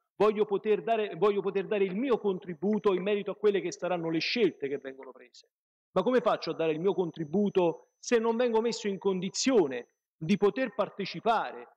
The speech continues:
a quelle che sono decisioni importanti come quelle di oggi?" Queste linee generali del piano strategico, ad esempio, avessi avuto la possibilità di confrontarmi, avrei detto che hanno un'assenza importante, quello del sostegno all'imprenditorialità.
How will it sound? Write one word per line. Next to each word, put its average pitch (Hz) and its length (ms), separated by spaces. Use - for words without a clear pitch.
a 180 100
quelle 226 240
che 185 80
sono 190 240
decisioni 190 440
importanti 175 520
come 160 180
quelle 160 240
di 143 80
oggi?" 139 340
Queste 214 240
linee 254 240
generali 151 760
del 185 200
piano 208 240
strategico, 147 960
ad 196 180
esempio, 151 680
avessi 180 360
avuto 202 280
la 175 80
possibilità 170 480
di 180 100
confrontarmi, 151 960
avrei 233 220
detto 233 360
che 185 400
hanno 220 220
un'assenza 208 540
importante, 160 720
quello 214 160
del 196 180
sostegno 214 460
all'imprenditorialità. 165 1040